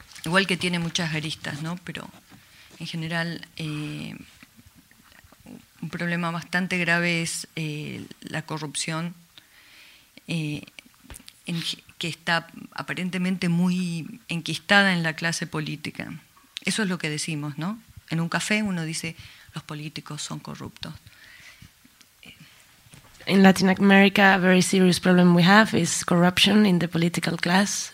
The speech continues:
Speaker 2: Um, we all talk about it. If you're, um, having a coffee, you would say, "Oh, these politicians are corrupt."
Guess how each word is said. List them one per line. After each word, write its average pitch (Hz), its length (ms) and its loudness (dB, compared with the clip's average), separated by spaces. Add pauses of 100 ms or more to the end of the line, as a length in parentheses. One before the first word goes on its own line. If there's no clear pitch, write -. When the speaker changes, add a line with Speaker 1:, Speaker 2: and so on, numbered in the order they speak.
Speaker 2:
Um, 165 480 0
we 175 160 2
all 170 100 -2
talk 170 220 2
about 165 240 2
it. 185 120 4
If 170 140 2
you're, 170 480 -2
um, 165 300 0
having 170 280 2
a 165 60 2
coffee, 180 320 0
you 170 80 0
would 170 120 -6
say, 170 220 -4
"Oh, 175 200 -4
these - 420 -6 (680)
politicians 165 680 -2
are 165 280 -4
corrupt." 170 540 -4